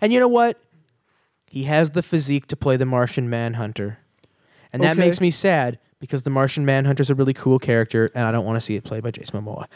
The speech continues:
Speaker 1: That's Brett's nerd, nerd news for the day.
Speaker 2: People are thinking he's gonna play Doomsday, which is fucking
Speaker 1: Ah.
Speaker 2: highly unlikely.
Speaker 1: I have an opinion about the Martian Manhunter. Surprise, surprise.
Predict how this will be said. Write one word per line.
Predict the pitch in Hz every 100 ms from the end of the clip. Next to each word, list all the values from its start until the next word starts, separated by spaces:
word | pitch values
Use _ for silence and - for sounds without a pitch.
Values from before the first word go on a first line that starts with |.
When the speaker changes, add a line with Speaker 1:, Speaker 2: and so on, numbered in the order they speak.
| - 139 -
Speaker 1:
That's | 156 -
Brett's | 180 180
nerd, | 196 202 202 165
nerd | 175 180 202
news | 185 190 202 175
for | 202
the | 185
day. | 165 117 107 110 _ _
Speaker 2:
People | 214 220
are | 277
thinking | 202 233 220
he's | 202 160
gonna | 180
play | - 160
Doomsday, | 127 139 151 165 - 180
which | 175 160 156
is | 147
fucking | 123 -
Speaker 1:
Ah. | 175 156 165 143
Speaker 2:
highly | 165 165
unlikely. | 160 139 135 135 131 123
Speaker 1:
I | 139 170
have | 190 180
an | 190
opinion | 185 165 170 170
about | 151 147 156 -
the |
Martian | 147 139 131 143
Manhunter. | 120 110 113 107 110
Surprise, | - 131 131 135 139
surprise. | - 151 - 117 104